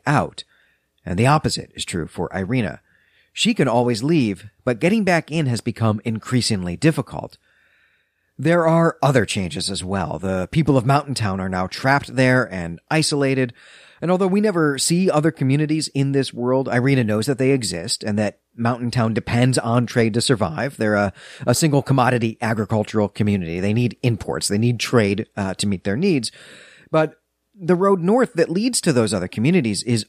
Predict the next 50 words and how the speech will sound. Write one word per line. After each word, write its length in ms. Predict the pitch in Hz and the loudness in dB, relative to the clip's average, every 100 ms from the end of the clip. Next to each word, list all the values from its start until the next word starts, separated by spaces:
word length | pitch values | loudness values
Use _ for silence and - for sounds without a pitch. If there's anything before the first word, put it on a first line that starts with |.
| - | -4
unpassable, 1000 | 123 120 113 - 120 131 - 80 62 85 | -2 -2 -4 -8 -6 -4 -2 -4 -6 -4
and, 180 | 98 104 | -4 -6
and 140 | 107 - | -8 -8
not 340 | 147 147 - | -2 -2 -2
because 360 | 123 - 117 107 | -6 -2 -2 -2
of 100 | 98 | -2
a, 140 | 95 | -2
a 80 | 110 | -2
rock 280 | 87 110 - | -2 -2 -2
slide 360 | 131 110 104 | 0 0 0
or, 180 | 101 110 | -2 -2
or 60 | 110 | 0
some 180 | 139 | 2
other 200 | 123 113 | 2 2
natural 440 | 107 110 - 117 107 | 2 0 0 0 2
obstacle. 640 | 143 180 - - 107 95 - - - - | 0 0 -2 -2 0 0 -6 -20 -8 -2
It's 200 | 151 - 170 | 0 0 0
unpassable 720 | 190 170 202 - 147 123 107 | 0 2 0 0 2 2 2
because 520 | 131 - 123 127 - | -2 -2 0 0 0
of 180 | 120 113 | -2 0
a 100 | 110 | 0
mystical 560 | 107 139 - 139 110 | 0 0 0 0 0
fear 540 | 101 - 180 208 - _ _ _ - | -2 -4 -2 -2 -4 _ _ _ -4
that 100 | 127 | 0
causes 360 | 131 127 131 - | 2 2 0 0
any 220 | 143 180 | 2 2
of 80 | 143 | 2
the 80 | 117 | 0
natives 320 | 117 113 95 | 0 0 -4
of 100 | 87 | -6
this 220 | 95 - | -8 -4
realm 280 | 110 123 120 | 0 2 0
to 180 | - 101 | -2 -4
collapse 680 | - 98 95 139 - - - | -2 -4 0 2 0 -2 -8
if 120 | 95 | -4
they 100 | 104 | -4
pass 340 | 92 90 92 85 | 0 0 0 0
outside 460 | 87 - 85 82 | -2 -2 -2 -4
of 120 | 78 | -6
the, 180 | 85 78 | -6 -6
the 120 | 80 | -6
town 380 | - 87 92 87 | -8 -4 -4 -4
limits. 360 | 110 147 131 - - - - _ _ _ - | -2 -2 -2 -8 -16 -20 -20 _ _ _ -4
And 100 | 180 | 0
this 140 | 202 240 | 2 0
is 140 | 196 | 0
not 240 | 185 190 160 | 0 2 0
the 80 | |
first 280 | - 196 165 | 0 0 0
time 360 | - 117 107 | 2 2 2